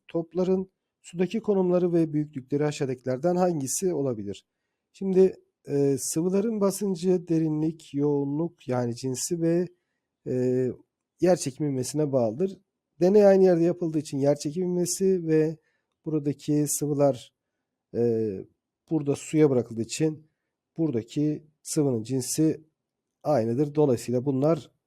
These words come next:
önemsiz hale gelir. Burada derinlik önemli ve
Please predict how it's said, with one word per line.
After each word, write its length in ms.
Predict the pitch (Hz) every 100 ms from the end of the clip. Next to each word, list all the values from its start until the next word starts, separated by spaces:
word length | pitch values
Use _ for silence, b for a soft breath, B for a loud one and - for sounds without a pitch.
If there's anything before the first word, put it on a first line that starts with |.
| _
önemsiz 480 | 156 139 123 - 139
hale 240 | 135 127 123
gelir. 400 | 113 113 165 - _ _ -
Burada 500 | 190 180 185 185 -
derinlik 400 | 170 175 180 175
önemli 680 | 147 123 113 117 147 165 _ _ _ -
ve 400 | 156 165 170